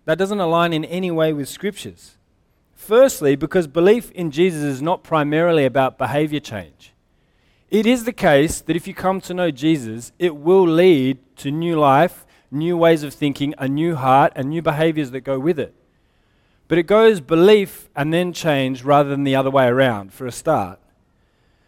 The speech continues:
But secondly, it struck me what a human-centered way of thinking that is.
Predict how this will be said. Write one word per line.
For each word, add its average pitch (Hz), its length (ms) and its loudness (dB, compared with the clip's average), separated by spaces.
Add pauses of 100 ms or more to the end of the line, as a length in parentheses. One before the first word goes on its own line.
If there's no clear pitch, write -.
(300)
But 190 140 4
secondly, 262 460 -2
it 185 80 -4
struck 240 320 -6
me 247 80 -4
what 208 140 0
a 180 40 0
human-centered 170 880 -6
way 139 200 2
of 127 100 -2
thinking 156 380 -8
that 107 160 -6
is. - 320 -20